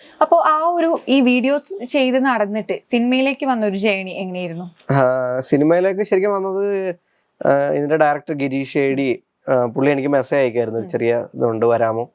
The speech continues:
Speaker 1: ഉം.
Speaker 2: അപ്പൊ ഞാൻ വരാന്ന് പറഞ്ഞു. അങ്ങനെ
Speaker 1: അ-,
Speaker 2: പിന്നെ
Speaker 1: അപ്പോൾ
Speaker 2: അത്
Speaker 1: ആ ഒരു ടൈമില് റിയാക്ഷൻ എന്തായിരുന്നു?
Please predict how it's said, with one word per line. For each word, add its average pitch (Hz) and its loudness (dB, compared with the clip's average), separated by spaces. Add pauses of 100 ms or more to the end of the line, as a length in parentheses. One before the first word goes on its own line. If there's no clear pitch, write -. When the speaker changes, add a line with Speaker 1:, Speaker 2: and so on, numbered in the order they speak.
Speaker 1:
ഉം. 190 -14
Speaker 2:
അപ്പൊ - -6
ഞാൻ 143 4
വരാന്ന് 147 2
പറഞ്ഞു. 143 -2 (420)
അങ്ങനെ 135 4
Speaker 1:
അ-, 165 2
Speaker 2:
പിന്നെ 175 2
Speaker 1:
അപ്പോൾ 185 2
Speaker 2:
അത് 180 2
Speaker 1:
ആ 214 0
ഒരു 302 -10
ടൈമില് 247 -10
റിയാക്ഷൻ 220 -8
എന്തായിരുന്നു? 190 -6